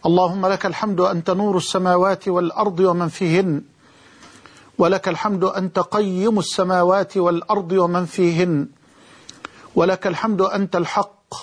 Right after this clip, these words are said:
ولقاؤك حق، ووعدك حق، والجنة حق، والنار حق، والساعة حق، والنبيون حق، ومحمد صلى الله عليه وعلى آله وصحبه وسلم حق.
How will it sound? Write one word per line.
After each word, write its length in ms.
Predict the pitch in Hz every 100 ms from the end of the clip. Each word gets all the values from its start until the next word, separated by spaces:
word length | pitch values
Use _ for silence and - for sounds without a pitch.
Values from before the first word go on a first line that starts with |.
| -
ولقاؤك 680 | 165 170 - 185 190 -
حق، 600 | 170 - 175 _ - -
ووعدك 580 | 175 170 180 151 160 -
حق، 480 | 160 190 - _ - -
والجنة 680 | 165 160 143 185 170 151 165
حق، 420 | - 185 - - -
والنار 540 | 180 170 175 190 175 160
حق، 440 | - 190 _ - - - - - - -
والساعة 640 | 156 - 180 170 202 190
حق، 680 | - 208 - - 151 - 180
والنبيون 720 | 185 185 170 180 185 208 185
حق، 560 | - 214 - - - - - - - - -
ومحمد 760 | 170 170 214 190 202 202 185
صلى 400 | 170 - 220 196
الله 460 | 185 180 202 185 180
عليه 380 | 175 185 196 170
وعلى 520 | 180 165 185 175 180 220
آله 540 | 240 226 196 175 196
وصحبه 640 | 180 - 202 - 190 175 185
وسلم 560 | 165 208 208 190 180
حق. 460 | 170 214 - _